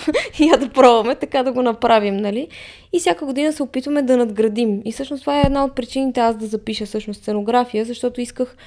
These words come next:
нещата, които правим, да са по-професионални, нали? Не исках да е просто ей така. А един път, ние така, ние само един път го правим в годината. По принцип не е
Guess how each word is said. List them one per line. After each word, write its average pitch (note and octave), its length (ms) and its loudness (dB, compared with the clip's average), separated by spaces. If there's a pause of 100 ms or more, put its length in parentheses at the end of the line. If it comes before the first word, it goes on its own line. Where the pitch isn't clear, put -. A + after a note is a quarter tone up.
(520)
нещата, B3+ 300 -2
които B3 240 -6
правим, B3+ 500 0
да B3+ 120 -2
са B3+ 300 -6
по-професионални, B3+ 920 0
нали? G#3+ 220 0
Не A#3 180 0
исках A#3+ 260 -4
да A3+ 140 -2
е A3+ 80 0
просто G#3+ 720 -2 (600)
ей G#3 180 -2
така. F#3 340 -6 (840)
А D#4 140 0 (360)
един D#4+ 320 2
път, B3 180 -2
ние C#4 240 -2
така, - 160 -14 (100)
ние D4 220 -2
само D4+ 380 0
един C4 240 -2
път C4 160 -6
го A3+ 80 -12
правим F#3+ 260 -2
в F3+ 40 -6
годината. F3+ 380 -6
По - 160 -16
принцип B3+ 400 -4
не B3+ 360 0
е C4 40 -2